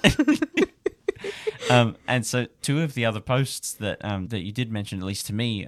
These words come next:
Speaker 2: were s-, something to do with, uh, corporate aesthetic and another one was your, uh,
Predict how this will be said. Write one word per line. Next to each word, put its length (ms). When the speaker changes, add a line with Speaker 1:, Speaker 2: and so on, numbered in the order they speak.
Speaker 2:
were 680
s-, 200
something 380
to 100
do 200
with, 380
uh, 380
corporate 280
aesthetic 540
and 460
another 280
one 380
was 420
your, 420
uh, 280